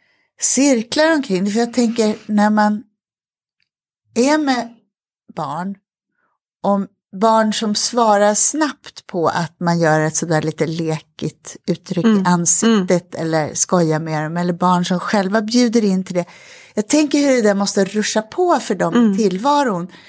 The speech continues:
Speaker 1: som har de där koderna, eller?
Speaker 2: Mm, mm.
Speaker 1: Som är egentligen svårt
Speaker 2: Mm.
Speaker 1: att beskriva.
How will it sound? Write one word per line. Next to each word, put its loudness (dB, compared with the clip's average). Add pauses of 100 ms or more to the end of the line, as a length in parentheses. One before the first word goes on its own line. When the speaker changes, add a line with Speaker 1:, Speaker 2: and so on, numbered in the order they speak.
(140)
Speaker 1:
som 0
har 2 (420)
de -2
där -2
koderna, -2
eller? 4
Speaker 2:
Mm, 0 (240)
mm. -2
Speaker 1:
Som -2
är -2 (120)
egentligen 0
svårt 0
Speaker 2:
Mm. -2
Speaker 1:
att -20
beskriva. -2